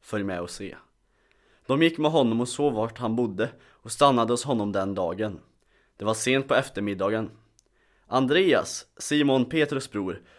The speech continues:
var en av dem som två som hade hört Johannes ord och följde med Jesus. Han träffade först sin bror Simon och sa till honom: "Vi har funnit Messias", det betyder Kristus.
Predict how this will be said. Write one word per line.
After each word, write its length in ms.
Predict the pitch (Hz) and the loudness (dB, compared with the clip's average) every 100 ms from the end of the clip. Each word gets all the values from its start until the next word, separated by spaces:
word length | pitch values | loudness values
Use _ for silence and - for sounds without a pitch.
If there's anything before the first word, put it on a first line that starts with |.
| - | 0
var 120 | 120 | 4
en 220 | 135 151 | 4 6
av 120 | 143 117 | 4 4
dem 240 | 110 110 | 0 0
som 300 | 113 110 113 | -4 -6 -8
två 400 | - - 117 80 - | -12 -6 -6 -6 -8
som 180 | 110 | -2
hade 180 | 117 107 | 0 0
hört 320 | 127 156 143 - | 2 0 0 -2
Johannes 440 | 120 104 90 - | -2 -2 -4 -8
ord 300 | 127 131 127 - | -8 -8 -10 -14
och 180 | 110 | -10
följde 300 | - 113 107 | -4 -2 -2
med 240 | 104 95 92 | -4 -4 -4
Jesus. 480 | 73 - - - _ _ _ - - | -6 -10 -16 -20 _ _ _ -20 -10
Han 140 | - 120 | -4 2
träffade 400 | 156 147 120 127 | 2 4 4 4
först 260 | 175 160 | 2 0
sin 140 | 135 113 | 0 0
bror 220 | 110 104 | 2 0
Simon 440 | - 113 101 101 | -2 -4 -4 -4
och 80 | 107 | -4
sa 160 | 101 90 | -4 -4
till 100 | 101 | -6
honom: 360 | 95 87 82 _ _ _ _ | -8 -8 -10 _ _ _ _
"Vi 180 | 113 131 | 0 2
har 80 | 135 | 2
funnit 340 | 190 131 110 | 2 2 2
Messias", 800 | 110 107 151 107 123 - - - _ _ _ _ | -2 -2 -2 2 2 0 -6 -16 _ _ _ _
det 100 | 92 | -8
betyder 360 | 101 - 95 87 | -6 -4 -4 -4
Kristus. 640 | 113 110 - 113 - - | -6 -6 -8 -10 -10 -18